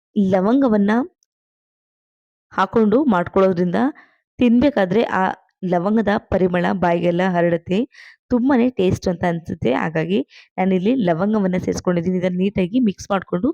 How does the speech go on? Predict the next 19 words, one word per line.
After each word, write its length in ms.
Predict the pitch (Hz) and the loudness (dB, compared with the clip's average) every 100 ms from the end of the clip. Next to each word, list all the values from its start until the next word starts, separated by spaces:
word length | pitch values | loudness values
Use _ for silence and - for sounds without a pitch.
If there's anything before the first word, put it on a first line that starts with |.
| - - _ - | -6 -20 _ -2
ಸ್ವಲ್ಪ 260 | 277 320 262 | 0 2 0
ಒಂದು 120 | 202 | 2
ಅರ್ಧ 260 | 185 170 175 226 | 0 0 -2 -2
ಭಾಗದಷ್ಟು 420 | 254 226 214 - 196 | -2 -2 -4 -4 -6
ಇದನ್ನ 240 | 202 247 311 _ _ _ | -2 -2 -4 _ _ _
ತಣ್ಣಗೆ 320 | 220 220 262 254 | 0 2 4 2
ಮಾಡ್ಕೊಂಡ್ರೆ 440 | 214 208 185 170 185 | 2 0 0 -2 -4
ಸಾಕು, 220 | - 226 | -4 -2
ನಮ್ಗೆ 260 | 214 180 202 - | -2 -4 -8 -6
ಕಟ್ಲಿಕ್ಕೆ 480 | 196 - 247 - 233 294 _ _ - | -6 -4 -6 -2 -2 -4 _ _ -2
ಈಸಿಯಾಗಿ 600 | 202 233 214 220 185 240 240 190 | 2 2 2 2 2 -2 -2 -4
ಆಗೋ 160 | 175 175 | 0 0
ರೀತಿಯಾಗಿ 420 | 170 175 165 170 285 - - _ 262 | 0 0 -2 -2 -6 -6 -20 _ 0
ಇದನ್ನ 220 | 294 254 285 359 _ _ _ - | 2 2 2 -4 _ _ _ -2
ತಣ್ಣಗೆ 320 | 208 214 214 | 2 2 2
ಮಾಡ್ಕೊಂಡು 380 | 190 175 190 202 | 0 0 -2 -2
ಕಟ್ಕೊಂಡ್ರೆ 520 | - 180 - 185 165 185 | -2 -4 0 -2 0 -2
ಸಾಕು. 280 | 180 165 202 | -2 -2 -2
ಹಂಗಂತ 280 | 190 196 | 0 0